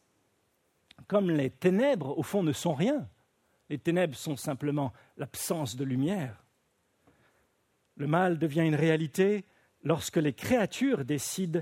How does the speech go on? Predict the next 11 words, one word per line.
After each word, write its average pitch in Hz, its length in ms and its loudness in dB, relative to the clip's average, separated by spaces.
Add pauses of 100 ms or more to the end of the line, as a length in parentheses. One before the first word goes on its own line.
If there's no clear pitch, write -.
(340)
de 131 160 -4
désobéir. 120 1120 0 (640)
Finalement, 202 460 0 (160)
le, 165 300 0
le 160 200 -2
mal 180 480 2 (800)
entre 185 260 0
en 190 100 2
action 175 380 -2
l'instant 165 480 -2
où 147 160 0